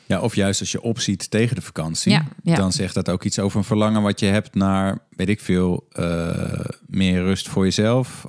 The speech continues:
Speaker 1: als de
Speaker 2: Ja.
Speaker 1: anderen ook thuis zijn.
Speaker 2: Precies, ja.
Speaker 1: Of misschien zie je ook wel op tegen heel veel bij je partner op de lip zitten. Oké, maar wat heb je dan buiten de vakanties nodig? Ehm, zodat de vakantie niet een ding is waar je dan tegenop gaat zien, maar g-,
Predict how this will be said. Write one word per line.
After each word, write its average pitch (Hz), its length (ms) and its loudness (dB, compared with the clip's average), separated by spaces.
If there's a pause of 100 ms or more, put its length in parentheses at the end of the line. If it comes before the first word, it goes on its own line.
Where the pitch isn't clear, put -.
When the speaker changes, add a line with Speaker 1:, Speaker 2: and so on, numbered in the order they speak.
Speaker 1:
als 107 300 -2
de - 100 -2
Speaker 2:
Ja. 104 60 2
Speaker 1:
anderen 110 280 2
ook 107 180 0
thuis 110 300 2
zijn. 127 300 2 (120)
Speaker 2:
Precies, 160 360 0
ja. 131 200 0
Speaker 1:
Of 107 240 2
misschien 98 500 2
zie 98 160 2
je 92 100 4
ook 90 140 -2
wel 80 120 -2
op 98 200 -4
tegen 90 400 0
heel 90 240 0
veel 90 280 0
bij 87 140 0
je 85 80 0
partner 113 380 0
op 113 100 -4
de 113 60 2
lip 107 200 2
zitten. 113 520 -2
Oké, 90 220 -2
maar 95 140 2
wat 90 160 -2
heb 98 200 -2
je 104 80 2
dan 92 220 0
buiten 117 300 0
de 110 60 0
vakanties - 800 -4
nodig? 98 600 0 (960)
Ehm, 90 640 -2 (920)
zodat 101 380 0
de 95 60 -2
vakantie 120 420 0
niet 117 180 4
een 104 100 2
ding 107 180 4
is 104 100 2
waar 101 100 2
je 95 60 2
dan 95 100 0
tegenop 104 380 0
gaat - 160 0
zien, 104 200 0
maar 104 360 0 (160)
g-, - 100 -20